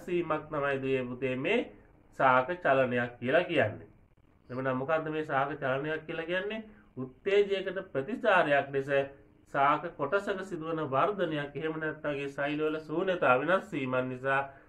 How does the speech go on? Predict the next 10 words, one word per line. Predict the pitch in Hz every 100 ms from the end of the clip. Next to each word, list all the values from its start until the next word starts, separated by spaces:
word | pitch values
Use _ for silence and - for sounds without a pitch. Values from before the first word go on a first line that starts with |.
| _
ජල | 139 156
ප්‍රතිශතයේ | 160 165 165 160 160
වෙනස් | 151 196 226 -
වීමක් | 151 143 135 135
නිසා | 139 143 139 139 - - - _ _ -
ඒකට | 156 196 214
ප්‍රතිචාරයක් | 196 175 170 165 160 151
ලෙස | 151
දක්වන, | 160 143 143 - 170
අ, | 220 349 - - _ _ _ _ _ -